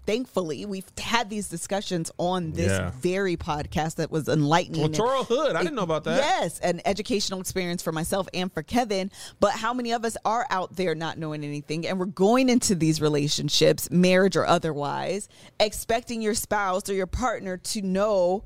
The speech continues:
Speaker 1: your body better than you, and we're not opening our mouth, to use a Shamira quote,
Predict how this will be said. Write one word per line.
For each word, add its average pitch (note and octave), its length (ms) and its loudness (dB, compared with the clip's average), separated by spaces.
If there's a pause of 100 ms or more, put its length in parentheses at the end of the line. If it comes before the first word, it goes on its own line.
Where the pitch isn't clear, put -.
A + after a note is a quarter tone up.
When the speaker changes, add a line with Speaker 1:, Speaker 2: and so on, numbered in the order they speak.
(120)
Speaker 1:
your G#3 200 2
body E3 480 -2 (160)
better G#3+ 420 0
than F3 220 0
you, D3+ 280 -2
and F3 160 -4
we're F3+ 100 0
not F#3 460 -2
opening E3 400 0
our D3+ 160 -2
mouth, C#3+ 300 -4
to F#3 100 0
use D3+ 360 4
a - 80 2
Shamira C#3+ 580 2
quote, D3+ 500 0